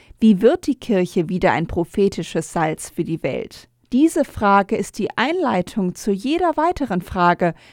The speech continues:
die auf eine Reform zielt. Als prophetisches Salz zu leben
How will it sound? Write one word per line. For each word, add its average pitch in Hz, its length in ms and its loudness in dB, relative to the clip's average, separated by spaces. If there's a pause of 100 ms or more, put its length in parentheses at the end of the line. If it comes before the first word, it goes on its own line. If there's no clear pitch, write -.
(140)
die 185 140 0
auf - 180 -2
eine 175 340 0
Reform 190 540 -2
zielt. - 600 -10 (140)
Als 208 220 0
prophetisches 262 840 -2
Salz 302 380 -2
zu 240 180 0
leben 214 400 0